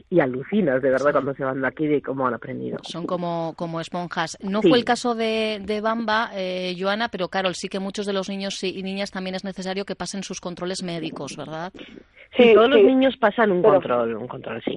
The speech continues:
Speaker 2: Sí, pero en el caso de, de Bamba, Joana, creo que no había ningún problema, ¿verdad? Que, que
Speaker 3: No,
Speaker 2: tuvierais
Speaker 3: sí,
Speaker 2: que
Speaker 3: no, no,
Speaker 2: solventar.
Speaker 3: pero pasan todo, pero
Speaker 2: Sí, el
Speaker 3: pasó
Speaker 2: control
Speaker 3: un
Speaker 2: sí,
Speaker 3: chequeo,
Speaker 2: claro.
Speaker 3: sí, sí, sí, sí.
Speaker 2: Chequeo.
Speaker 3: Pero estaba perfecto.
Speaker 2: Ujú, bueno.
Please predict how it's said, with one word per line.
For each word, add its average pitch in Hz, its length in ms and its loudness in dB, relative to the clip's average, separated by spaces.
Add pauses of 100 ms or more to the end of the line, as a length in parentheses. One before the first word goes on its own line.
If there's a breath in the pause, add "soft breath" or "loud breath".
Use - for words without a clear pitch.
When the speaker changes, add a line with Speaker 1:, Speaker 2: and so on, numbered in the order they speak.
(300)
Speaker 2:
Sí, - 180 -6
pero 175 160 0
en 196 100 2
el 190 100 2
caso 220 260 2
de, 202 640 2
de 202 100 0
Bamba, 208 380 2
Joana, 226 460 2 (280)
creo 185 180 -2
que 185 100 -4
no 196 100 0
había 208 320 4
ningún 208 420 0
problema, 190 640 4
¿verdad? 180 360 4 (120)
Que, 311 200 4
que 196 140 0
Speaker 3:
No, 185 40 0
Speaker 2:
tuvierais 277 380 6
Speaker 3:
sí, 262 40 10
Speaker 2:
que 262 60 8
Speaker 3:
no, 254 60 6
no, 247 60 6
Speaker 2:
solventar. 254 300 2
Speaker 3:
pero 233 200 8
pasan 233 360 6
todo, 226 240 6
pero 196 160 4 (140)
Speaker 2:
Sí, 269 80 6
el 247 60 8
Speaker 3:
pasó 214 100 10
Speaker 2:
control 226 220 10
Speaker 3:
un 269 60 4
Speaker 2:
sí, - 160 2
Speaker 3:
chequeo, 190 380 8
Speaker 2:
claro. - 20 -2 (160)
Speaker 3:
sí, - 80 2
sí, 175 260 2 (240)
sí, - 100 -20
sí. 165 60 -2
Speaker 2:
Chequeo. 160 340 -4
Speaker 3:
Pero 196 100 4
estaba 214 280 8
perfecto. 185 520 4 (200)
Speaker 2:
Ujú, 170 360 -6 (120)
bueno. 151 180 -4